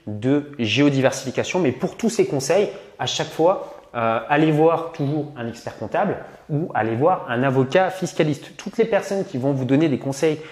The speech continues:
sur YouTube de fiscalité, euh, de création de société, bon, déjà, première chose, sachez que c'est complètement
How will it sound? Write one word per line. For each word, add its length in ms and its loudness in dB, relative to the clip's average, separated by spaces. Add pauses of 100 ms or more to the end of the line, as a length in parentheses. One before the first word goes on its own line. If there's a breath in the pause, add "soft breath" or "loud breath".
(220 loud breath)
sur 240 0
YouTube 460 2
de 80 -2
fiscalité, 840 0 (240 loud breath)
euh, 280 0
de 140 -2
création 500 0
de 40 -6
société, 580 0 (200 loud breath)
bon, 140 -2
déjà, 240 2
première 320 -4
chose, 160 0
sachez 300 -4
que 60 -12
c'est 120 -8
complètement 500 -6